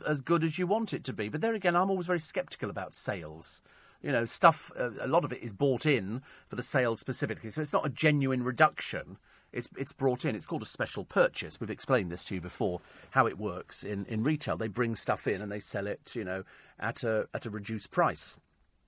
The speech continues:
Because you think you're getting a bargain. If you see the word sale,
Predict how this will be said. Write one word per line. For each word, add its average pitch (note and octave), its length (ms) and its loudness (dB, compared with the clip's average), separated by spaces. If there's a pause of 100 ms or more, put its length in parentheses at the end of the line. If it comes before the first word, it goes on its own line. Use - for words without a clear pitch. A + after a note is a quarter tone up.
(160)
Because C#3 300 2
you G3+ 100 2
think C#3+ 180 -2
you're A#2+ 120 -4
getting C3+ 240 2
a - 20 0
bargain. E3 400 4
If - 80 -8
you E3 80 -2
see D3 160 2
the B2 80 2
word A#2+ 220 4
sale, B2+ 580 4